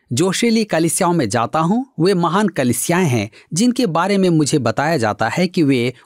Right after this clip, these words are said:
उदारता से दान देती हैं। मैं ऐसी कलीसियाओं में भी गया हूं जो आत्मिक रूप से मृतक हैं। मैंने वहां देखा है कि उनका दान भी अधिक नहीं है,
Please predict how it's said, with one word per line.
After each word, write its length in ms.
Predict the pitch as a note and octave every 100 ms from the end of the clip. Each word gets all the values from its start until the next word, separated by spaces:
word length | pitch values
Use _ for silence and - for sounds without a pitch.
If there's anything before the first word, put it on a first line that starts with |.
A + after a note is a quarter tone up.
| _
उदारता 460 | F#3 F#3 F#3 F#3+ D#3
से 180 | D#3+ B2+
दान 300 | C3 C3+ G#2+
देती 300 | A#2 - B2
हैं। 320 | A2 F#2+ _ _ _ _ _
मैं 160 | F#3 G3 F#3
ऐसी 280 | F#3+ A#3
कलीसियाओं 500 | - D3+ C#3+ - D3+
में 200 | C#3 D3+
भी 380 | C3+ E3 A2 F#2 -
गया 280 | A2 G#2+ G#2
हूं 240 | C3+ G#3+ - -
जो 120 | E3
आत्मिक 560 | G3+ - G#3+ G#3+ B3+ -
रूप 160 | D#3+ D3
से 160 | D#3
मृतक 440 | A#2+ G2 C3 C3+ A#2
हैं। 240 | G#2+ G2+ - _ _ _ _ _ -
मैंने 180 | A3 B3
वहां 260 | G#3+ F3 D3+
देखा 340 | C#3 F3+ C3+
है 240 | G2+ F#2 - _ _ _
कि 60 | F#3
उनका 380 | G3 G#3 G3 D#3
दान 340 | C3 B2+ B2+
भी 220 | D3 D#3
अधिक 420 | - B2 B2 C#3+
नहीं 260 | A2 A2 D#3
है, 240 | G#2+ G2